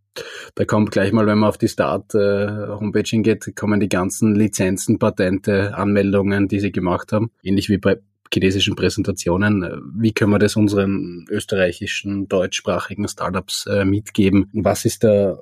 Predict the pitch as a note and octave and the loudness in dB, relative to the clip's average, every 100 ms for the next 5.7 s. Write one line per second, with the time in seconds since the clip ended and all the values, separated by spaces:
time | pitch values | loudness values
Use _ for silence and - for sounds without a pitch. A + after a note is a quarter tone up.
0 | - - A2 G#2 G#2 G2 A2+ A#2 A2 - | -12 -6 -2 0 0 0 4 4 2 -6
1 | G2 F#2+ F#2+ G2+ G2+ F2 G2 F#2 - G#2 | -2 0 2 2 0 -2 -4 -6 -8 -4
2 | G#2 F#2+ A#2+ - - F#2+ G#2+ G#2+ G2 - | -2 2 2 2 -2 0 0 2 0 0
3 | A2 - G2 E2+ - A2 F#2+ G2+ G#2 G2 | 0 0 -2 -2 -4 -4 -2 0 -2 -4
4 | - _ _ _ _ G#2+ G2+ - G2 E2 | -8 _ _ _ _ -2 -2 0 -2 0
5 | F#2 - F#2 D#2 E2+ - - | -4 -6 -6 -6 -6 -8 -10